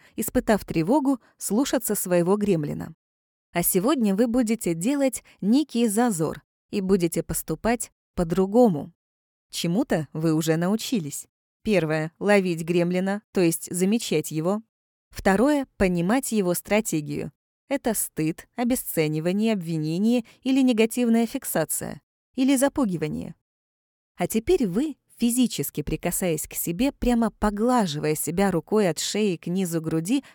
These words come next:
прямо скажите себе: «Ты мой дорогой, ты моя дорогая. Тебе сейчас страшно,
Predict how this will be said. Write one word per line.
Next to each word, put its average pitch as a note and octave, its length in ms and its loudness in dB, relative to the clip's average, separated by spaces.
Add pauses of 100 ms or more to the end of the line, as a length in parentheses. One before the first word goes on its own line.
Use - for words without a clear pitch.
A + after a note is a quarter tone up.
прямо B3 340 4
скажите A3 540 0
себе: D3 420 -6 (680)
«Ты A#3 200 4
мой G3+ 240 2
дорогой, E3+ 720 -2 (160)
ты F#3 120 -2
моя F3+ 360 0
дорогая. F3 680 -2 (360)
Тебе G#3+ 240 0
сейчас A3 420 -2
страшно, F3+ 640 -4